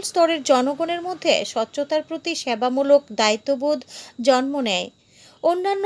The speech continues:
বছরের ন্যায় এবছরও ভারত সরকার স্বচ্ছ ভারত মিশনের দশম বার্ষিকী স্মরণ করার ঘোষণা দিয়েছে। দোসরা অক্টোবর দু হাজার চব্বিশ স্বচ্ছ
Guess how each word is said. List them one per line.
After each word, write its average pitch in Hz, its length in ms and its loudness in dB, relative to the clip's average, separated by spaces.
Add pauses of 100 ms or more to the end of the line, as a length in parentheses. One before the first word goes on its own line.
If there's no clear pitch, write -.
(100)
বছরের 359 460 4
ন্যায় 370 240 2
এবছরও 302 640 4
ভারত 240 380 0
সরকার 339 420 -4
স্বচ্ছ 240 440 -6
ভারত 339 380 -6
মিশনের 349 440 -2 (420)
দশম 277 520 4
বার্ষিকী 269 560 -2
স্মরণ 349 380 -6
করার 339 340 -2 (120)
ঘোষণা 262 440 -6
দিয়েছে। 214 380 -2 (840)
দোসরা 339 360 4
অক্টোবর 349 420 0
দু 285 140 0
হাজার 240 380 2
চব্বিশ 277 480 0 (340)
স্বচ্ছ 339 320 4